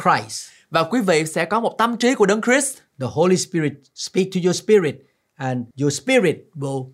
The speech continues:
Speaker 1: affect your mind to have the mind of Christ.
Speaker 2: Đức Thánh Linh sẽ nói với tâm lòng của quý vị và tâm lòng quý vị sẽ nói với tâm trí của quý vị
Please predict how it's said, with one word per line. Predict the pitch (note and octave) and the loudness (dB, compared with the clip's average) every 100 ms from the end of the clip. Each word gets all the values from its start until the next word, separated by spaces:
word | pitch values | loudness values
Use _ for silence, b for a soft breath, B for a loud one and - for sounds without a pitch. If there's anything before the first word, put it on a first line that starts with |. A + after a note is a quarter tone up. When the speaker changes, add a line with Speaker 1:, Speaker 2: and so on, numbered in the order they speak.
| _ | _
Speaker 1:
affect | A3 - F#3 C3 E3+ | -2 2 0 2 0
your | F3 | 2
mind | E3 D3 D3+ D#3 - | 2 2 0 -4 -10
to | D3 | -8
have | C3+ D3 | -6 -2
the | C#3+ | 0
mind | C#3 F3+ F#3 F#3+ | 2 2 2 0
of | D#3+ - | -4 -4
Christ. | D3+ A2+ - - b b b b - | -6 -6 -14 -20 b b b b -2
Speaker 2:
Đức | A#3 | 2
Thánh | C#4 D4+ | 4 4
Linh | C4+ | 4
sẽ | A#3 A3+ | 2 2
nói | A3+ C4 | 4 4
với | C#4 | 2
tâm | C#4 | 0
lòng | A#3+ G3 | 0 0
của | F#3 | 0
quý | B3 | -2
vị | G3 D3+ D3 - - | 0 0 0 -4 -4
và | F3 | 0
tâm | B3+ | 2
lòng | A3+ F#3+ | 0 0
quý | A3 | 0
vị | D3+ | 0
sẽ | D3+ F#3 | 0 -2
nói | A3 | 0
với | C4+ C#4 | 0 0
tâm | A#3+ | -2
trí | A#3 C4+ | 0 0
của | A#3+ | 0
quý | A#3+ | 0
vị | E3 C#3+ | 2 0